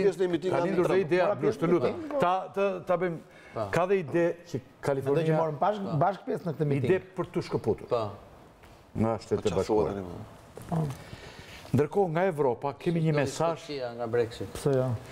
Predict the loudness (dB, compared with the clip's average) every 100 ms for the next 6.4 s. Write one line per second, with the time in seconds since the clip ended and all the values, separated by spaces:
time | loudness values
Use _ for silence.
0 | -14 -14 0 2 4 2 2 0 0 -2
1 | 0 0 -2 -2 -2 0 2 0 0 0
2 | 2 2 0 -12 _ _ _ _ -20 _
3 | _ _ -8 -2 0 0 -2 0 0 -2
4 | -8 -6 -4 -4 0 2 2 0 -2 0
5 | -2 -4 -16 -20 -20 -20 -20 -20 -20 -6
6 | 0 2 2 0